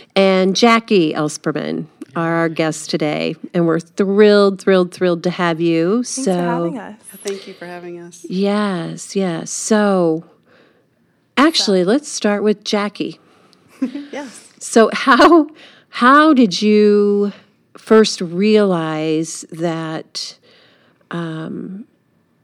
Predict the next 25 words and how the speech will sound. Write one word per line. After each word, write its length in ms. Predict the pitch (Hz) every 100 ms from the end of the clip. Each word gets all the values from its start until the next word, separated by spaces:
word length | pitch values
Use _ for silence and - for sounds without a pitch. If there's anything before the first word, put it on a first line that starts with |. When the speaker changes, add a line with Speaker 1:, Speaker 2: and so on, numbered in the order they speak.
| _ _ _ _ _
Speaker 1:
Steffi 720 | - - - 208 190 - 196
or 80 | 180
your 160 | 175 165
children 600 | - 190 180 175 170 170
had 800 | 165 - 185 180 180 175 180 - _ _ _ _ _ _ _ _ _ _ _ _ _ _ _ -
this, 640 | 160 185 175 170 - - -
these 240 | 185 180
energy 500 | - 190 190 180 180
gifts, 560 | 160 170 165 165 160 -
or 260 | - 170 170
that 320 | 170 160 -
they 800 | 170 165 165 165 165 170 170 _ _ _ _ -
were 160 | 170
feeling 520 | 165 - 208 202 190 180
things 640 | 185 175 175 170 175 -
that 300 | 185 165 -
were 120 | 175
not 220 | 175 180 -
obvious 540 | 165 160 160 156 -
to 100 | 175
a 20 |
lot 180 | 160 156
of 100 | 156
other 160 | 147 156
people? 480 | 170 156 - -